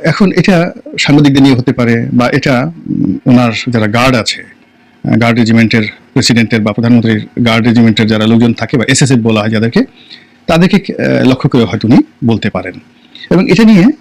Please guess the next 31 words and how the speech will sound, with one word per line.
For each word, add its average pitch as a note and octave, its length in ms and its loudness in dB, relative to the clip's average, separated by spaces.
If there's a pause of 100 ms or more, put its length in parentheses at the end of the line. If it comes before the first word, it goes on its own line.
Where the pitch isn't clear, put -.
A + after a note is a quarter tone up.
(160)
ওনার C3+ 160 2
যারা A#2 160 -2
অনুসারী A#2 400 0 (340)
তারা G#2+ 260 -2
ভীষণ F3 300 4
রকম D#3 200 2
খুশি D3+ 300 2
যে A2+ 120 0
না, F#2 200 -6 (100)
ইমাম G3+ 460 4 (340)
তো D3+ 140 -2
এরকমই C3+ 380 2
হওয়া F2+ 220 -8
উচিত। - 220 -10 (520)
এছাড়া F#3 360 2
কি E3 100 0
ইমাম B2+ 260 4
হয়? A2 320 -2
একেবারে C#3+ 340 0
যিনি C3 260 4
সরকার C3 300 -4
প্রধান, A#2+ 260 -2
তার A2+ 140 -6
চোখের B2+ 320 -2
দিকে B2+ 180 -2
তাকিয়ে A2+ 380 0 (400)
তিনি C#3 320 4
যে B2+ 100 2
দৃষ্টান্ত C#3 420 0
স্থাপন - 320 -2
করলেন, A#2 360 2